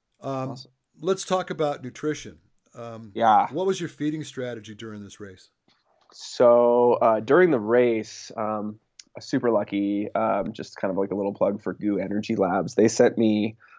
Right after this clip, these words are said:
Speaker 2: a nice, uh, care package. I had tested all their stuff, and for some reason, it, like, I would say two years ago, it didn't work for me. Now it's just, like, it's perfect. So I would go out every loop with one to two gels.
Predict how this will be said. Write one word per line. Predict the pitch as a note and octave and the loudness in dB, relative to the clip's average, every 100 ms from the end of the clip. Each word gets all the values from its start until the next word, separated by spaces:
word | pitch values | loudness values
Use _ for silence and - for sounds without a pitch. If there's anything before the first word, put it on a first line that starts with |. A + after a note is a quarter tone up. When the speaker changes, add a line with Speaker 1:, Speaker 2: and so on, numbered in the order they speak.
| _ - | _ -4
Speaker 2:
a | |
nice, | G#2+ G#2 G#2 G#2 - | 0 0 0 -2 2
uh, | G#2 G2+ | 2 2
care | - A#2+ G#2+ | 2 4 6
package. | A#2 G#2+ A2 A2+ A2+ A#2 _ _ _ _ _ - | 6 4 6 4 2 -6 _ _ _ _ _ 2
I | G#2+ | 4
had | B2+ B2+ G2 | 6 4 2
tested | A2+ A2 - A#2 | -4 -2 0 0
all | G#2 A2 | 2 2
their | G#2+ | 0
stuff, | - - G2+ C#3 - - | -4 -2 0 0 -2 -4
and | A2 G#2+ - _ _ - _ _ _ _ - | -4 -4 -10 _ _ -20 _ _ _ _ -2
for | B2 | 0
some | - B2+ A#2+ | 4 4 4
reason, | A2 A2+ C#3 C3+ | 0 0 0 0
it, | A#2 - - | -2 -6 -4
like, | G#2 G#2+ - | -4 -6 -4
I | A#2 B2 | 0 0
would | A#2 | 0
say | A2 | -2
two | G2+ - G3 | -2 -4 2
years | F#3+ E3 | 4 4
ago, | D#3+ D#3+ E3 | 2 4 4
it | D#3+ | 2
didn't | C3 A2 | -2 -2
work | G#2+ - | -6 -6
for | C#3+ | -4
me. | D3+ C#3+ | -2 -2
Now | G2 G2+ C#3 C3+ | -2 0 0 0
it's | - | -2
just, | - - | -10 -4
like, | F#2+ F2+ - _ _ | -2 -2 -8 _ _
it's | A2 - | -8 -2
perfect. | G#2+ G2 F2+ E2 - | -2 2 0 0 2
So | A2 - - _ _ | 2 2 -2 _ _
I | A2 | 2
would | A#2+ | 4
go | A#2+ A#2 | 6 6
out | A#2+ - | 6 4
every | A2 B2+ | 2 2
loop | A#2 G#2+ A#2 A#2 | 2 0 -2 0
with | G#2+ F#2+ G#2+ | -2 -2 -2
one | A2 | 0
to | A2 | 0
two | G#2+ A#2 F#2+ | -2 -4 -2
gels. | A2 A2+ B2+ D#3 D#3 | 0 4 6 4 0